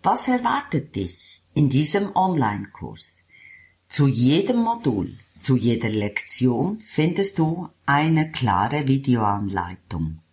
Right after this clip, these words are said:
und die dazugehörigen Arbeitsblätter, also eine klare Schritt-für-Schritt-Anleitung.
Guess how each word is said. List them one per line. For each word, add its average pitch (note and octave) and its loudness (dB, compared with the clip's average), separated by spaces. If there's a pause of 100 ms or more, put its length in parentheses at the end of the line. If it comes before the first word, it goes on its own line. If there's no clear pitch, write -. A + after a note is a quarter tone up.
und B3 0
die A3+ -8
dazugehörigen C#3 0 (120)
Arbeitsblätter, D3+ -2 (220)
also A#2 0
eine G2+ -6
klare F2 -4 (460)
Schritt-für-Schritt-Anleitung. C#3 -4